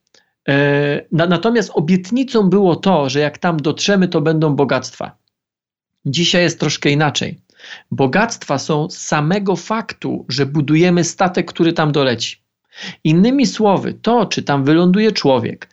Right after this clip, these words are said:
to, czy tam wybudujemy stałą bazę, stałą kolonię, może kiedyś miasto, to mówimy teraz o tych dłu-, o tej dłuższej perspektywie,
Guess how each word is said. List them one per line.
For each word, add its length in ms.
to, 260
czy 180
tam 340
wybudujemy 720
stałą 440
bazę, 340
stałą 420
kolonię, 540
może 240
kiedyś 400
miasto, 480
to 140
mówimy 360
teraz 200
o 40
tych 200
dłu-, 380
o 60
tej 180
dłuższej 400
perspektywie, 720